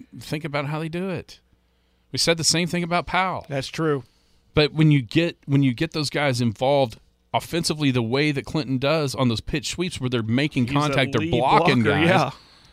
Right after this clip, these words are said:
Speaker 1: Yeah, I think that leads to more of a defensive
Speaker 2: He's
Speaker 1: mindset.
Speaker 2: seeking out hits,
Speaker 1: Yes.
Speaker 2: both offensive and defensive side.
Speaker 1: Absolutely.
Speaker 2: Yeah.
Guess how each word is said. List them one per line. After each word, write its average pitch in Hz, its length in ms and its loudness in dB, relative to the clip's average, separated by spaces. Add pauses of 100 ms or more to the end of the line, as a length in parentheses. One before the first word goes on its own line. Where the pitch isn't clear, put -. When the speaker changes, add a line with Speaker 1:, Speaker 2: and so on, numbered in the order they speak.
Speaker 1:
Yeah, 135 160 -4
I 143 60 2
think 160 200 -2
that 131 180 0
leads 139 360 -4
to 131 140 -2
more 127 240 2
of 120 80 -2
a 113 60 -2
defensive 123 500 -2
Speaker 2:
He's 117 100 0
Speaker 1:
mindset. 139 480 -2
Speaker 2:
seeking 151 400 -4
out 147 220 -4
hits, 143 240 -4
Speaker 1:
Yes. 143 500 -4
Speaker 2:
both 151 240 -2
offensive 151 540 -4
and 170 160 -6
defensive 127 360 -10
side. 110 100 -4
Speaker 1:
Absolutely. 139 480 -4
Speaker 2:
Yeah. 123 160 -10